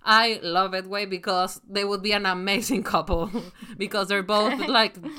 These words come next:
Speaker 1: powerful women, ¿no?
Speaker 2: Ya, ya,
Speaker 1: Beautiful,
Speaker 2: ya.
Speaker 1: la chingada, ¿no?
Speaker 2: Ujú.
Speaker 1: Este, pero I don't know. I don't like speculating <laughs> about her love life, honestly. Para mí, la mejor power couple de Taylor es whoever she chooses to be with, so,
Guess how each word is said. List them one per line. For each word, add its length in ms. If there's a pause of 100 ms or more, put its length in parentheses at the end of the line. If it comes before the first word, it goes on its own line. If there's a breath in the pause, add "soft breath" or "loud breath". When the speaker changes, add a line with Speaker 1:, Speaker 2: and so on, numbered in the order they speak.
(140)
Speaker 1:
powerful 460
women, 400
¿no? 180
Speaker 2:
Ya, 0
ya, 140
Speaker 1:
Beautiful, 240
Speaker 2:
ya. 80
Speaker 1:
la 80
chingada, 360
¿no? 100
Speaker 2:
Ujú. 300 (520)
Speaker 1:
Este, 280
pero 260
I 100
don't 100
know. 160 (140)
I 180
don't 160
like 220
speculating 580
<laughs> 100
about 280 (440 loud breath)
her 120
love 240
life, 240
honestly. 440
Para 200
mí, 380 (480 loud breath)
la 280
mejor 280
power 320
couple 300
de 80
Taylor 500
es 300
whoever 220
she 120
chooses 320
to 120
be 120
with, 240
so, 240